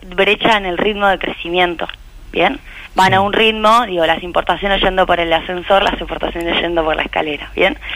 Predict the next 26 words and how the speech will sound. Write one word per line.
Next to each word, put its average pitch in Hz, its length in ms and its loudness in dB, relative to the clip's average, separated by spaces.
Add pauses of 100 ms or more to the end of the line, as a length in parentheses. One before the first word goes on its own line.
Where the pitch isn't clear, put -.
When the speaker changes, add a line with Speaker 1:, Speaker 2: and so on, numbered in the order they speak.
(220)
Speaker 1:
Eso 190 220 2
nos 214 160 2
empieza 185 360 2
a 185 60 4
pasar, 180 480 2 (460)
eh, 151 520 -2 (160)
en 170 160 0
un 170 60 0
país 175 260 4
que, 165 400 0
que 160 80 -6
se 160 80 -6
empieza 175 240 0
a 180 40 6
desarrollar 175 440 0
y 185 60 -4
que 165 140 0
crece. - 420 -4 (480)
Ahora, 185 340 4 (200)
sí 302 380 0
se 220 140 0
prevé 254 560 2
un 226 140 -14
superávit 214 520 0
comercial 233 800 0 (580)
que 202 300 2